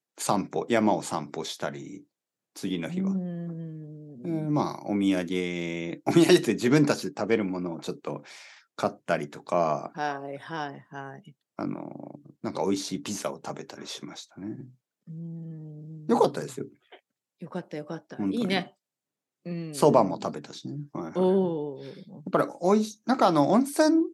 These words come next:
Speaker 1: 旅館のコンセプトっていうのは、
Speaker 2: うん。
Speaker 1: あの、お風呂には-、入ること。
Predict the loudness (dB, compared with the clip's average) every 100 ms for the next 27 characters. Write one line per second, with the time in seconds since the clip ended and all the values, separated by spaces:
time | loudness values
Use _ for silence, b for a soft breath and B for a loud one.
0 | _ _ 2 6 6 4 -2 -8 -4 2
1 | 2 2 -4 -8 -10 -4 -2 2 6 6
2 | 4 -4 _ _ b b b -6 -4 -4
3 | -8 -18 _ _ _ 0 2 2 0 0
4 | -2 -6 _ _ _ _ _ _ _ _
5 | _ _ _ 0 4 6 6 4 -2 -6
6 | -8 -16 2 2 2 -2 -12 -12 -12 -14